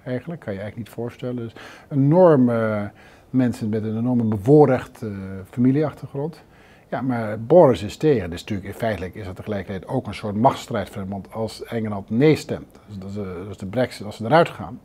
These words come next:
ja, dan is hij natuurlijk de, de, de voor de meeste hand liggende opvolger van Cameron. Dus hij, eh, en Boris Johnson is altijd een gokker geweest. En hij heeft ook een beetje, eh, de lach aan zijn hand. En hij wordt nog een beetje als een outsider gezien. Hij wordt een beetje gezien als een maverick. Hij wordt een beetje gezien als iemand,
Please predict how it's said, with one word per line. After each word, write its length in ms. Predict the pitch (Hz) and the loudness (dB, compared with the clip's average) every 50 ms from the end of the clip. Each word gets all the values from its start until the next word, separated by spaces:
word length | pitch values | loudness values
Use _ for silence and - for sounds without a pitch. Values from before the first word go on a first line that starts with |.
| _ _ _ _ - - - - - - - - - - _ - | _ _ _ _ -20 -20 -20 -20 -20 -20 -20 -20 -20 -20 _ -14
ja, 120 | - 95 | -12 -10
dan 220 | 101 107 104 - | -8 -6 -8 -8
is 200 | - 131 120 - | -6 -8 -8 -4
hij 140 | - 127 127 | -2 0 0
natuurlijk 460 | 120 107 - - 117 98 101 95 - | 0 -2 -4 -6 -6 -6 -6 -8 -8
de, 320 | - 107 101 98 98 95 95 92 | -8 -8 -6 -6 -6 -8 -8 -8
de, 300 | 98 98 98 95 92 98 | -10 -10 -10 -10 -10 -10
de 60 | 101 95 | -10 -8
voor 180 | - 117 113 | -6 -6 -4
de 80 | 101 104 | -4 -2
meeste 280 | 101 107 101 - - | -4 -4 -4 -6 -8
hand 280 | 95 90 110 123 123 113 | -8 -4 -4 -4 -4 -2
liggende 460 | 113 107 - - 101 95 104 101 95 | -4 -6 -4 -6 -8 -6 -6 -8 -4
opvolger 460 | - 143 135 - - - 110 98 - | -2 -2 -2 -2 -2 -4 -4 -4 -4
van 120 | - 120 117 | -6 -8 -2
Cameron. 440 | - 180 175 147 113 101 85 73 73 - _ _ | 2 2 2 4 2 -2 -4 -8 -14 -20 _ _
Dus 140 | - 120 101 | -14 -10 -4
hij, 300 | 117 131 147 151 143 131 | 0 4 4 6 4 4
eh, 220 | 120 131 139 143 135 131 135 127 - - - - - _ | 2 -4 -6 -6 -6 -8 -8 -12 -18 -20 -20 -20 -18 _
en 240 | - 143 139 135 135 | -6 -2 0 0 2
Boris 260 | 135 160 156 143 139 | 4 6 4 4 4
Johnson 260 | - 175 160 135 135 139 | 2 -2 -2 0 0 0
is 60 | 131 | 2
altijd 260 | 143 147 143 147 139 | 2 2 2 2 2
een 100 | 127 120 | 2 2
gokker 320 | - - 175 170 - 139 117 | 4 6 4 4 6 4 -2
geweest. 540 | - 110 110 101 90 82 - - - - - - - - - - - - - | 0 -2 -4 -4 -6 -8 -10 -14 -20 -20 -20 -20 -20 -20 -20 -20 -20 -18 -8
En 120 | - 151 170 | -2 0 2
hij 140 | 185 202 196 | 4 4 6
heeft 260 | 180 196 196 - - | 6 6 4 4 6
ook 220 | 185 175 160 - | 4 4 6 6
een 80 | 156 139 | 2 4
beetje, 400 | 131 131 117 104 - - 123 123 | 4 4 4 4 2 0 0 2
eh, 100 | 123 123 117 92 - - - - - _ | 2 0 -2 -6 -10 -18 -20 -20 -16 _
de 100 | - 123 | -2 2
lach 260 | 123 139 151 143 - | 6 6 6 6 4
aan 140 | 147 139 131 | 2 0 0
zijn 120 | 107 127 120 | 0 -2 -2
hand. 320 | 123 135 135 131 - - - _ _ - - _ _ _ _ _ | 0 -2 -2 -4 -8 -14 -20 _ _ -20 -20 _ _ _ _ _
En 680 | - - - 127 123 120 117 113 113 113 113 113 110 110 | -14 -8 -4 -4 -2 -2 -2 -2 -4 -4 -4 -4 -4 -2
hij 300 | 104 107 117 117 117 107 | -2 -2 -2 -2 -2 -2
wordt 160 | 120 113 117 | -2 -4 -4
nog 80 | - | -4
een 80 | - 117 | -4 -4
beetje 240 | 110 113 107 - 120 | -4 -4 -4 -6 -8
als 100 | 104 98 | -8 -6
een 80 | 117 | -4
outsider 540 | 110 127 147 147 147 - 139 131 127 131 123 | -2 0 -2 -2 0 0 0 0 0 0 -2
gezien. 460 | - - 117 - - 135 131 131 127 | -4 -6 -8 -4 -2 -2 -2 -2 -2
Hij 140 | 123 123 120 | -4 -6 -6
wordt 180 | 110 113 107 - | -4 -6 -6 -6
een 80 | 113 | -6
beetje 300 | 107 117 113 101 - - | -4 -2 -4 -4 -6 -10
gezien 320 | - - - - 127 117 110 | -12 -12 -8 -6 -4 -4 -4
als 120 | 107 101 | -4 -4
een 140 | 107 110 117 | -2 0 2
maverick. 560 | 131 147 143 107 113 131 135 135 131 - - - | 2 2 2 2 2 -2 -2 -2 -6 -10 -16 -16
Hij 100 | 127 131 | -16 -14
wordt 140 | 123 117 | -12 -10
een 60 | 113 107 | -8 -6
beetje 280 | 113 113 107 - - - | -6 -6 -8 -10 -16 -16
gezien 280 | - 107 - 131 117 113 | -14 -8 -4 -4 -2 -2
als 120 | 113 104 | -2 -2
iemand, 380 | 120 120 113 110 107 101 - | 0 0 0 -2 -4 -6 -12